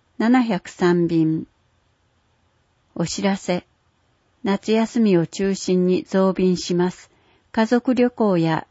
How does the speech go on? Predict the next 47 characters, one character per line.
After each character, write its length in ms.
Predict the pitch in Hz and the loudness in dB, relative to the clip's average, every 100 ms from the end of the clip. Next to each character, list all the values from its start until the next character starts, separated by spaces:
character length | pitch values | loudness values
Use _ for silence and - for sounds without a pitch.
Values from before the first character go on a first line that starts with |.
| - | -8
ビ 80 | 185 | -6
ジ 160 | - | 0
ネ 140 | 226 214 | 0 0
ス 140 | - | 0
な 120 | 170 | 0
ど 120 | 165 170 | 2 2
に 260 | 165 - | 0 -2
ご 140 | - 175 | -4 -2
利 120 | 185 | 0
用 160 | 190 185 | 0 0
く 120 | 180 | -2
だ 160 | 180 | -4
さ 200 | 175 180 | -2 -4
い。 140 | 170 - _ _ _ _ _ _ _ _ _ _ _ _ _ _ _ - | -6 -8 _ _ _ _ _ _ _ _ _ _ _ _ _ _ _ -6
成 320 | 220 233 240 | -2 -2 0
田 180 | 247 233 | 0 0
便 360 | 226 214 214 - | 2 2 0 -2
お 120 | 190 | -4
問 260 | 202 196 | 0 0
い 80 | 185 | 2
合 60 | 185 | 0
わ 140 | 185 | -2
せ。 280 | - 175 - _ _ _ _ _ _ | -4 -6 -6 _ _ _ _ _ _
ス 180 | - - | -16 -8
プ 180 | - 233 | -2 0
リ 160 | 233 | 2
ン 80 | 233 | 2
グ 160 | 220 220 | 2 0
コ 240 | - 220 | 2 2
ー 60 | 214 | 2
ル 100 | 220 | 0
セ 220 | 233 214 | 0 0
ン 80 | 196 | -2
タ 460 | - 156 151 - _ | -4 -4 -4 -8 _
ー、 40 | _ _ _ - | _ _ _ -8
九 100 | 254 | -4
時 160 | 254 247 | -2 -2
か 160 | 196 | -2
ら 200 | 165 156 | -2 -4
十 300 | - 226 240 | -4 0 0
七 240 | 220 - 226 | 0 -4 -4
時 140 | 170 | -2
三 320 | - 196 208 | -2 0 0
十 140 | 208 214 | -2 -8
分 360 | - 165 156 | -4 -2 0
ま 140 | 156 160 | -2 -2
で、 200 | - | -8